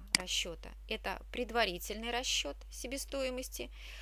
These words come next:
Он предназначен для использования торговыми организациями в целях определения оценочной стоимости закупаемых материальных ценностей в течение отчетного периода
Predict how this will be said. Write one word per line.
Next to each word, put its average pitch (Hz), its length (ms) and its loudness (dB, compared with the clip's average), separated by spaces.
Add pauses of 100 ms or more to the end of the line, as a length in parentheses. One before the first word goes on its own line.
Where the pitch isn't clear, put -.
(160)
Он 247 140 2
предназначен 240 680 2
для 220 140 4
использования 220 560 2
торговыми 185 500 4
организациями 208 760 2
в - 80 -10
целях - 320 2
определения 240 560 4
оценочной 214 680 0
стоимости 254 580 0
закупаемых 208 680 2
материальных 185 500 0
ценностей - 640 -2 (360)
в - 80 -10
течение 190 420 2
отчетного 165 480 -2
периода - 420 -8